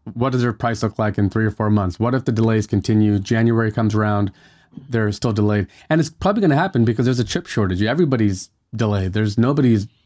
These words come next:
you know, building cars has become increasingly difficult right now for everybody. And so, I mean, who's gonna have a better opportunity to get these kinds of materials? The O E Ms like G M that buy them by the millions, or, um, smaller startups. So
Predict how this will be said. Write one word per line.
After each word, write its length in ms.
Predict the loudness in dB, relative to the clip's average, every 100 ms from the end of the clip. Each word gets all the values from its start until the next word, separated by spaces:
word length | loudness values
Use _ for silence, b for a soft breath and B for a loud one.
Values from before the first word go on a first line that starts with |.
| _
you 60 | -2
know, 100 | 0
building 300 | 0 0 0
cars 260 | 0 0
has 80 | 0
become 300 | -2 0 2
increasingly 400 | 0 0 0 0
difficult 300 | -2 -2 -2
right 160 | 0 0
now 160 | -2
for 140 | 0 -2
everybody. 420 | 0 0 -4 -8 b b b b -2
And 160 | 0
so, 340 | 0 0 0 -4 b b b _
I 40 | 0
mean, 140 | 2
who's 300 | 4 2 2
gonna 160 | 0 0
have 240 | 0 0
a 60 | -2
better 380 | 0 0 0
opportunity 640 | 0 -2 -2 0 2 2 2
to 80 |
get 300 | 0 -2 -4 -8 _ _ _
these 180 | 0 0
kinds 300 | 0 0 2
of 60 | 2
materials? 680 | 0 0 0 0 0 -2 -4
The 300 | -2 0 -2
O 200 | 0 0
E 100 | 2
Ms 260 | 2 2 2
like 160 | 0 -4 -10 -20 -20 _
G 200 | 0 2
M 140 | 2 0
that 100 | 0
buy 180 | -2 -2
them 140 | 0
by 100 | 0
the 100 | 2
millions, 500 | 2 2 2 2 2
or, 280 | 2 0 -4 B B B B
um, 280 | -4 -2 -2
smaller 420 | 0 0 0 0
startups. 520 | -2 -2 -4 -4 -6 -4
So 180 | -4